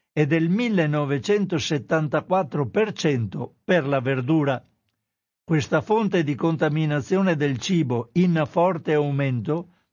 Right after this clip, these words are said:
non deve essere ignorata, secondo l'associazione. Il nostro studio rivela un'esposizione deliberata,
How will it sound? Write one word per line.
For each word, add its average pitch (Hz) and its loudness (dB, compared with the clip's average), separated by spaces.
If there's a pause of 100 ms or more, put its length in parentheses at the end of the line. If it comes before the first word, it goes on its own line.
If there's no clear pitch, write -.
non 220 4
deve 156 2
essere 147 0
ignorata, 123 -2
secondo 175 0
l'associazione. 131 -2 (800)
Il 143 2
nostro 151 0
studio 143 -2
rivela 147 0
un'esposizione 147 0
deliberata, 147 -2